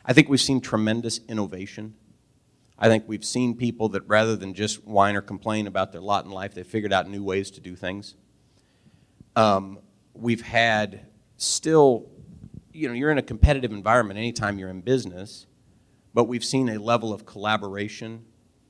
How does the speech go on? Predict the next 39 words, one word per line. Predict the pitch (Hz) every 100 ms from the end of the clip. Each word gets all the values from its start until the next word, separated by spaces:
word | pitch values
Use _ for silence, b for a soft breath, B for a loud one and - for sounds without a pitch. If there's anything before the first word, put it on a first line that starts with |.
| -
that, | 104 92 -
that | 104 87
wasn't | 101 101 95
always | 98 98
present | - 104 101 -
before. | - - 104 101 101 _ _ _ _ -
You | 110
had | 110 95
rivalries | 101 104 101 101 101 101 - - _ - -
where | 101 92
people | 113 107 90
just | 98 -
set | 110 107
that | 107 92
aside | - 95 95
and | 90
said, | 95
"Man, | 104 104
whatever | 101 107 101 87
it |
takes. | - 90 - - - _ _ - -
We're | 110 123
gonna | 117
work | 113 -
together. | 107 98 92 90 - _ _ _ _
We're | - 117
gonna | 113 110
answer | 107 107 107
the |
bell. | 87 95 92 90 90 _
We're | - 110
gonna | 110
take | 107 110 107
care | 107
of | 92
people | 113 110 104
in |
our | 92 87
region." | 101 120 95 92